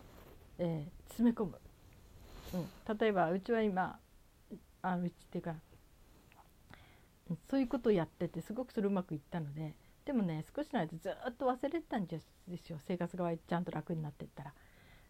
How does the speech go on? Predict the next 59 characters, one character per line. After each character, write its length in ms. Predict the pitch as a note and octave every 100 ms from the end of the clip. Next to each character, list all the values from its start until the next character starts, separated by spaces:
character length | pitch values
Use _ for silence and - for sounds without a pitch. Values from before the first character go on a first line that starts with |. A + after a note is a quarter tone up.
| -
だ 100 | C4+
け 80 | A#3+
ど、 280 | A#3+ G#3 E3+ - - -
こ 100 | -
の 80 | C4+
間 160 | C4
ふ 100 | F3+
っ 40 | -
と 80 | -
思 120 | A3 A3
い 40 |
出 120 | A3+
し 80 | A#3
て 80 | D#3
ね、 220 | D#3+ G3 - - - - -
「あ、 160 | G3
ち 100 | -
ょ 0 | -
っ 20 |
と 140 | C4+
や 160 | E3 E3
っ 20 |
て 160 | - G#3+
み 120 | A3+
よ 120 | C4
う」 40 | C4+
と 80 | F#3
思 100 | E3
っ 20 |
て、 420 | - - F3+ D3+ - - - - - - - - - - A#3
な 160 | C#4+
ん 20 | D#4+
か 100 | F3
ね、 120 | D#3+
二 160 | F3+
十 160 | G#3+ D4+
リ 120 | D#4+
ッ 40 | E4 -
ト 100 | G#3+
ル 400 | F3 D#3+ D#3 E3+
が、 360 | G#3 G3 D#3 - - - -
え 380 | E3+ D#3 D#3+ D#3
ー、 40 | - - - -
週 120 | B3
二 140 | F3
回 220 | E3 A3 E4+ - -
な 140 | G3+
ん 60 | E3
だ 60 |
け 120 | E3
ど、 200 | F#3 F#3 E3
出 120 | F#3
し 80 | -
て 80 | -
た 100 | D3
ん 60 | D#3+
だ 60 |
け 100 | -
ど、 100 | D#3+